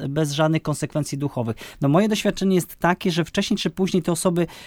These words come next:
trafiają albo do, do, e, szpitali, że tak powiem, psychiatrycznych, bo tutaj zaczynają być problemy, problemy z psychiką. Mają też problemy oczywiście fizyczne, ale mają też problemy duchowe. Dochodzi do zniewoleń czy opętań. Co siostra na ten temat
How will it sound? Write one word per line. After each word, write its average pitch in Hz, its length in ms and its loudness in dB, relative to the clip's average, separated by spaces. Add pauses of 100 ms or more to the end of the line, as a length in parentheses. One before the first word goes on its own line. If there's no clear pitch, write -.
(100)
trafiają 196 560 4
albo 185 280 4
do, 160 300 2 (460)
do, 143 520 2 (400)
e, 147 40 -8
szpitali, 151 640 2
że 131 80 -10
tak 139 120 -4
powiem, 143 200 -2
psychiatrycznych, 156 560 -4
bo 143 60 -4
tutaj 151 160 -2
zaczynają 156 340 0
być 151 120 0
problemy, 147 600 2
problemy 143 420 0
z - 120 -8
psychiką. 156 680 -2 (240)
Mają 190 220 4
też 190 120 -4
problemy 170 400 2
oczywiście 160 420 -2
fizyczne, 147 760 -2 (420)
ale 190 200 6
mają 208 220 6
też 220 140 -4
problemy 208 400 6
duchowe. 196 480 2
Dochodzi 175 320 0
do 175 120 0
zniewoleń 180 400 2
czy 214 120 0
opętań. 151 340 -2
Co 220 160 -4
siostra 202 320 -2
na 175 120 2
ten 165 160 0
temat 160 400 4